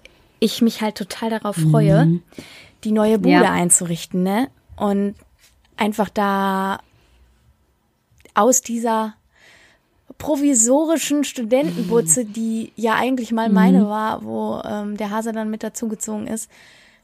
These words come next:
Speaker 1: auszuziehen in unsere gemeinsame Wohnung, die wir uns so richtig
Speaker 2: Ja.
Speaker 1: schön
Speaker 2: Ja.
Speaker 1: einrichten, so wie wir es uns wünschen und nur so, wie wir es uns wünschen. Und, äh,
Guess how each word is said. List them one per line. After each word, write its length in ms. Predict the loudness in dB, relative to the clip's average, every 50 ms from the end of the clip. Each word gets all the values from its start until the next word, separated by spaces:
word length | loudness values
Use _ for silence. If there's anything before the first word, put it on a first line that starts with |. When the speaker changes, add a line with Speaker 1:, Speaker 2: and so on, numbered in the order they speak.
| _ _
Speaker 1:
auszuziehen 680 | 4 4 4 4 2 -2 -2 -2 -2 0 2 2 2
in 80 | 0 -2
unsere 380 | -2 -2 0 0 0 0 0 0
gemeinsame 720 | 0 0 0 2 2 2 4 4 2 2 2 0 0 0
Wohnung, 300 | 0 0 0 0 0 0
die 140 | -2 -2 -2
wir 180 | -2 -2 -2
uns 140 | -4 -4 -4
so 100 | -4 -4
richtig 280 | -2 2 4 6 6 6
Speaker 2:
Ja. 160 | 4 2 2
Speaker 1:
schön 400 | 0 0 0 -2 -2 -2 -4 -8 -12 -8 -2
Speaker 2:
Ja. 80 | 0 2
Speaker 1:
einrichten, 480 | 2 2 0 -2 -6 -6 -6 -8 -6
so 220 | -4 -4 -4 -4 -4
wie 120 | -4 -4
wir 220 | -2 0 0 0
es 120 | 0 0 -2
uns 240 | -4 -4 -4 -4 -4
wünschen 360 | -4 -4 -4 -4 -4 -4 -4
und 120 | -2 0
nur 200 | 2 4 4 4
so, 160 | 4 2 0
wie 120 | 0 0 0
wir 180 | 0 0 0
es 100 | 0 0
uns 180 | 0 -2 -4 -2
wünschen. 540 | -2 0 0 0 0 0 0 2 2 2 0 -2 _ _ _ _ _ _ _ _ _ _ _ _ _ _ _ _ -20 -12 _
Und, 380 | 2 2 4 4 2 0 -2 -2
äh, 180 | -2 -2 -2